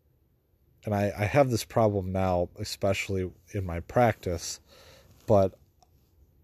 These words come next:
I deal with practicing the law every single day. And so functionally, that kind of means that when I get home, I don't necessarily want to do it for fun because I've been doing it all day,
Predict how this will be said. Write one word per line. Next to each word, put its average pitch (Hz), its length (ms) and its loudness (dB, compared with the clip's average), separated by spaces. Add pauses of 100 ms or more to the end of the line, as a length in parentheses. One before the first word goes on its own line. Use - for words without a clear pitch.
I 107 200 2
deal 117 340 2
with 107 360 2 (760)
practicing 107 800 -2
the 104 60 -2
law 101 280 2
every 101 260 -2
single 107 360 -2
day. 104 440 0 (460)
And 101 180 -4
so 101 600 2
functionally, 107 640 -2
that 98 200 0
kind 107 220 -2
of 98 60 -2
means 98 460 -4
that 95 200 -2 (540)
when 107 140 2
I 95 120 2
get 104 320 2
home, 107 380 0
I 95 80 2
don't 101 300 -2
necessarily 101 680 0
want 95 320 -2
to - 100 -10
do 95 260 -2
it 95 100 -4
for - 180 -8
fun 107 580 -2 (420)
because 104 260 -4
I've 95 180 2
been 92 200 0
doing 98 300 0
it 98 100 0
all 95 200 0
day, 101 420 2